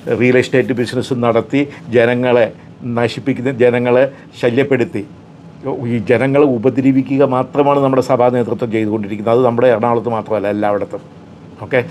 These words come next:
അതിനു പകരം നല്ലത് മനുഷ്യന്, പ്രത്യേകിച്ച് നമ്മുടെ വൈദികർക്ക് വേണ്ട, ആ, ആ, മാനസിക, ആ, ആ, ആരോഗ്യം കാത്തു സൂക്ഷിക്കാനുള്ള സെറ്റപ്പുകൾ ചെയ്യണം.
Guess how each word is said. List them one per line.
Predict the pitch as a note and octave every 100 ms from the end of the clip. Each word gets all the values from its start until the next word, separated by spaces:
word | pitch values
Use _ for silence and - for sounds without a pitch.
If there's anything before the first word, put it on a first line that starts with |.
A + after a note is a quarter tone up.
| - - G2
അതിനു | G#2 C3+
പകരം | C#3 B2+ G#2+ F#2+ - - - - - - -
നല്ലത് | G#2 G2+ G#2+ B2 C3+ A2 - -
മനുഷ്യന്, | A2 A#2 A2+ C#3+ A2+ F#2+ - - -
പ്രത്യേകിച്ച് | - - C3+ C#3 C#3
നമ്മുടെ | B2 B2
വൈദികർക്ക് | A2+ A2+ A#2 A#2 B2 G#2
വേണ്ട, | A#2+ A2+ A2
ആ, | G#2+ A2 - - - G#2+
ആ, | A2 A#2 C3+ A2
മാനസിക, | A2+ A#2+ A2+ - B2
ആ, | B2 A#2 - -
ആ, | A#2 A2+ A2+ A#2+ A#2 A2+ C3+ -
ആരോഗ്യം | A2 A#2+ B2+ C3+ C3 A2
കാത്തു | A2+ A#2 -
സൂക്ഷിക്കാനുള്ള | D#3 D3+ C3 B2+ A#2+
സെറ്റപ്പുകൾ | A2+ B2+ - A#2+ B2 A2+
ചെയ്യണം. | G#2 G#2 G2